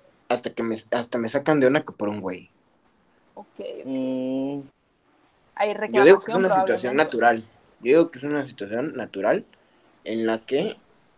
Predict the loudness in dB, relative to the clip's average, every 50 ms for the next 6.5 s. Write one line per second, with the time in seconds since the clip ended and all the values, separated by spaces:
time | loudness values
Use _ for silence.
0 | _ _ _ _ _ _ _ _ _ _ -18 _ -6 -6 -6 -6 -2 0 2 2
1 | 2 0 -2 -2 -4 -4 -4 -6 -12 -14 _ _ _ _ _ _ _ _ _ _
2 | _ _ _ _ _ _ _ _ _ -10 -8 -6 -4 -4 -6 -6 -4 -6 -6 -6
3 | -6 _ _ _ _ _ _ _ _ _ _ _ _ _ -18 -6 -4 -4 -4 -4
4 | -6 -10 _ _ _ _ _ _ _ _ _ _ _ _ _ _ -14 -12 -10 -10
5 | -10 -12 -12 -16 -20 -20 _ _ _ _ _ _ _ _ _ _ _ _ -8 -6
6 | -4 -2 -2 -4 -4 -4 -6 -6 -6